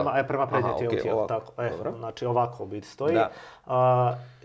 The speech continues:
Speaker 1: znači, evo, ovako je nje
Speaker 2: Da.
Speaker 1: polo-, i sad kad ona napravi ovo, znači, ona više nije u svojoj funkciji.
Speaker 2: Tako je.
Speaker 1: I nije u svom prirodnom položaju. A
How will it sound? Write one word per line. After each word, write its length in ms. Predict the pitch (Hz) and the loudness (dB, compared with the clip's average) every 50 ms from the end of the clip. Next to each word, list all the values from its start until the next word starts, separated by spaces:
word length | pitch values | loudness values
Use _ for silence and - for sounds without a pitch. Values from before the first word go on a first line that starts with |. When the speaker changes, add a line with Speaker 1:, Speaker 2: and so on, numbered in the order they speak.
| - - - - - - - - 98 85 | -20 -20 -20 -20 -20 -20 -20 -20 -20 -16
Speaker 1:
znači, 280 | 95 117 113 - - - | -12 -12 -12 -12 -10 -8
evo, 160 | - 120 110 107 - | -6 -4 -4 -4 -4
ovako 400 | 117 113 113 113 113 - - 110 | -4 -4 -4 -4 -6 -6 -6 -8
je 60 | 107 | -6
nje 100 | 107 117 | -6 -4
Speaker 2:
Da. 120 | 113 113 127 | 2 4 4
Speaker 1:
polo-, 160 | 147 - 127 | 4 4 2
i 40 | 143 | 0
sad 160 | - 160 151 | 0 0 0
kad 120 | - 147 151 | 0 0 0
ona 140 | 156 156 151 | 0 0 0
napravi 320 | 151 143 143 143 131 117 | 0 0 0 0 -2 -2
ovo, 100 | 104 - | -2 -4
znači, 240 | - 117 120 123 160 | -6 -8 -8 -6 -6
ona 80 | 160 170 | -4 -4
više 180 | 151 - 170 | -4 -4 -6
nije 120 | 165 170 160 | -6 -4 -4
u 40 | 151 | -4
svojoj 260 | - - 156 147 135 | -2 0 0 0 0
funkciji. 460 | 123 - 123 127 123 - - - - - - _ _ _ _ _ _ _ - | 0 -4 -8 -8 -8 -10 -12 -16 -18 -20 -20 _ _ _ _ _ _ _ -12
Speaker 2:
Tako 260 | - 101 - - 117 | -12 -12 -8 -8 -8
je. 60 | 117 | -6
Speaker 1:
I 20 | 117 | -4
nije 160 | 123 139 143 | -2 -2 -2
u 40 | 135 | -2
svom 220 | - - 151 139 | -2 -2 -2 0
prirodnom 400 | - 156 151 151 139 131 131 127 | 2 4 4 4 2 0 -4 -4
položaju. 480 | 127 123 107 101 98 - 104 98 87 - - - - | -4 -4 -4 -4 -6 -10 -10 -12 -12 -12 -14 -16 -10
A 320 | - 113 110 110 113 110 | -8 -4 -4 -2 -2 -4